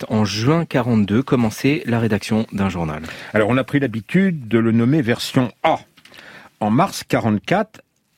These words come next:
Speaker 2: Anne entend sur les ondes de Radio Orange, la radio du gouvernement néerlandais en exil à Londres, un appel d'un ministre de la reine, Wilhelmine, recommandant de conserver tout ce qui s'écrit pendant et sur la guerre. Elle commence à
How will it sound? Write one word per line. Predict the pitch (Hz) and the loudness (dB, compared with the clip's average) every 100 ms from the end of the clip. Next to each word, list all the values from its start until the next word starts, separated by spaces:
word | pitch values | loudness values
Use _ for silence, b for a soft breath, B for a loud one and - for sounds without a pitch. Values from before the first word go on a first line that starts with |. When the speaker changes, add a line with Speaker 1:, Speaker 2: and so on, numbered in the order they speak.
| 262 | -2
Speaker 2:
Anne | 240 196 151 | 0 0 0
entend | 127 170 - | 0 -2 -2
sur | 127 113 | 0 0
les | 113 120 | 0 2
ondes | 175 156 | 2 2
de | 107 | 0
Radio | 110 123 143 160 | 0 0 0 0
Orange, | 110 98 101 87 78 - - B B B B | 0 0 0 -2 -4 -8 -12 B B B B
la | 95 | -2
radio | 87 95 131 | 0 2 0
du | 98 | 0
gouvernement | 95 98 95 98 131 | 0 0 2 2 2
néerlandais | 117 104 92 98 98 113 | 2 0 0 0 0 0
en | 101 | 0
exil | 87 85 104 90 | -2 -2 -2 0
à | |
Londres, | 80 113 147 170 135 - | 2 2 2 0 -4 -4
un | 90 | -2
appel | 92 - 180 175 | -2 0 -2 -2
d'un | 104 87 | -4 0
ministre | 98 127 175 - 87 | 2 2 0 -2 -6
de | 82 | -8
la | 78 | -4
reine, | 104 160 160 | -2 0 -2
Wilhelmine, | 85 82 80 90 135 165 B B B - | -4 -6 -2 0 0 0 B B B -6
recommandant | 95 110 98 92 143 143 | -2 0 0 0 -2 -2
de | 98 | -6
conserver | - 185 - 143 107 117 180 165 | -2 0 2 0 0 -2 -2 -4
tout | - 185 | -6 -4
ce | - | -2
qui | 143 - 147 | -2 -2 -8
s'écrit | - 131 - - 165 | -2 -2 -2 -2 -2
pendant | - 185 180 180 165 | 0 0 2 0 -2
et | 123 | -4
sur | - - 143 92 | -6 -2 -2 -2
la | 87 | -6
guerre. | 71 62 - B B B B B - | -8 -12 -14 B B B B B -6
Elle | 92 | -4
commence | - 78 107 123 120 | -2 -4 -4 -2 -2
à | 113 | -2